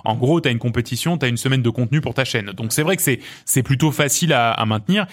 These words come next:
Et puis, les gens qui s'intéressent au golf, en général, ils ont un petit peu des sous. Et du coup, ils peuvent se permettre de payer l'abonnement, euh, à Golf Plus. Je crois que c'est le, juste la chaîne, c'est dix balles par mois. Enfin bref,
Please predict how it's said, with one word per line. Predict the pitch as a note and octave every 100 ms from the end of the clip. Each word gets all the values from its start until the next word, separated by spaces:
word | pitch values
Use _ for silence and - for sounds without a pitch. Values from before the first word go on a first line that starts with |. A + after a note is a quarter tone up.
| -
Et | B2+
puis, | B2 C3+ -
les | G#2+
gens | B2
qui | B2+
s'intéressent | B2+ A2+ A2 -
au | G#2+
golf, | C#3+ D#3+ -
en | G#2+ G#2+
général, | G2+ G#2+ B2+ C3 C3 C3 A#2+
ils | G#2
ont |
un | G2+
petit | G#2
peu | G#2+
des | G#2
sous. | G2 D#3+ E3+ - -
Et |
du | G#2+ A2
coup, | -
ils | A2+
peuvent | C3
se | -
permettre | A#2 G#2+ C3+
de | B2+
payer | G#2+ A2
l'abonnement, | A2 G#2+ G#2 A#2+ D3+ C#3 - -
euh, | A2 G#2 G2+
à |
Golf | G#2+ G#2+ -
Plus. | D3 D#3
Je |
crois | - A2
que |
c'est | - G#2 G#2
le, | G#2 A2+
juste | G#2+ C3 -
la |
chaîne, | - D#3
c'est | B2+
dix | G#2+ A2
balles | A2+
par | A2+ G#2+
mois. | C#3+
Enfin | D#3 A2+
bref, | A#2+